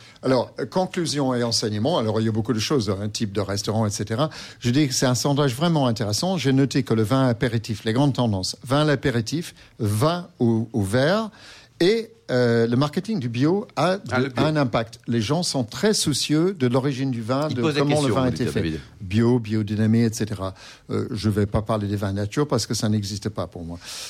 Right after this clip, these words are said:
Speaker 1: Euh, et, et, et puis, la consommation raisonnable et, et le, et la, la qualité du service et de, des,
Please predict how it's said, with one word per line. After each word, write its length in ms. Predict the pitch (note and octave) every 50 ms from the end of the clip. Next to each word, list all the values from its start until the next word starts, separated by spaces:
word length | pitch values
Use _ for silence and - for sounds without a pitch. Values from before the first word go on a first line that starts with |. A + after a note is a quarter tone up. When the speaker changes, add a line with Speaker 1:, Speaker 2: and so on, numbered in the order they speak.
| - - - -
Speaker 1:
Euh, 360 | G#2+ G#2 G#2 G#2 G#2+ G#2 A2 - - - - -
et, 260 | C#3 D3 D3+ - - - _ _
et, 180 | - C3 C3+ C3+ - D3+
et 100 | C#3 C3
puis, 400 | - - - E3+ F#3 G#3+ A3 -
la 140 | B2+ C3 B2+
consommation 640 | - D3 D3 C#3 - D3+ C#3 C#3 B2+ - E3+ E3 D3
raisonnable 720 | B2 D3 D#3 - C3+ A2+ A2 A2 A#2+ D3+ E3+ D#3 - - -
et, 340 | B2 B2 A#2+ A#2 - - B2
et 40 | A2+
le, 160 | A#2+ A#2+ A#2+ A#2+ -
et 120 | A#2 A2
la, 420 | A2 A2 G#2 G#2+ G#2+ G#2+ G#2 G#2
la 140 | G#2 G#2 F#2+
qualité 720 | G#2 - - F#3+ F#3 F3 D#3+ D3 - - D#3 E3 G3 A3 - -
du 120 | G#2 A2+
service 600 | G#2+ - - C#3+ A#2+ A2 B2 D3 D#3 - - - - -
et 100 | B2 A#2
de, 500 | A2 G2+ G2+ A#2 A2+ A2 A2 G#2 G#2 G#2+ A2
des, 200 | A2 G#2+ G#2+